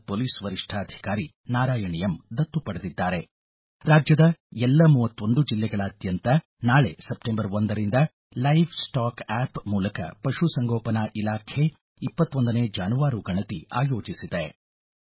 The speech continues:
ಮಹಾರಾಷ್ಟ್ರ ನಾಗಪುರದ ದೀಕ್ಷಾ ಭೂಮಿಗೆ ಭೇಟಿ ನೀಡ ಬಯಸುವವರು ಸಮಾಜ ಕಲ್ಯಾಣ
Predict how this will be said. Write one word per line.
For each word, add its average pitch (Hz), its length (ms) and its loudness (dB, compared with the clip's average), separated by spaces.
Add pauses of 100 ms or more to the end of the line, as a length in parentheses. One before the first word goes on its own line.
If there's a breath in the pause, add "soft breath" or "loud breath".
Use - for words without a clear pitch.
(160)
ಮಹಾರಾಷ್ಟ್ರ 165 500 6 (240)
ನಾಗಪುರದ 107 720 0 (160)
ದೀಕ್ಷಾ 151 440 0
ಭೂಮಿಗೆ 120 580 -2
ಭೇಟಿ 120 400 -4
ನೀಡ 127 260 2
ಬಯಸುವವರು 101 680 -2
ಸಮಾಜ 151 440 2 (140)
ಕಲ್ಯಾಣ 123 320 2